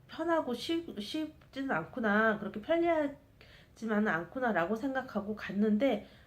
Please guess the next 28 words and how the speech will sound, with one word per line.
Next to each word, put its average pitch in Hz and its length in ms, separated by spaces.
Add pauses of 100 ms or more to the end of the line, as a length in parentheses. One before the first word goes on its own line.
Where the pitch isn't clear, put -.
(180)
한 403 240
단계가 320 420
또 202 140
가봤더니, 220 640
막상 214 400
가봤더니 202 580
한 330 180
단계가 285 380
더 180 200
있었습니다. 180 800 (420)
그거는 247 420
바로 190 560 (320)
그 202 540 (720)
뭐지, 180 400
엘오에이라고 220 1000
해서 190 540
그 196 140
이 214 180
멕시케어 269 640
카드를 269 460
가지고 233 600 (320)
밑에 247 420
그런 190 460 (260)
그 170 240
멕시케어 247 500
카드 285 320
창구에 262 520
가서 247 400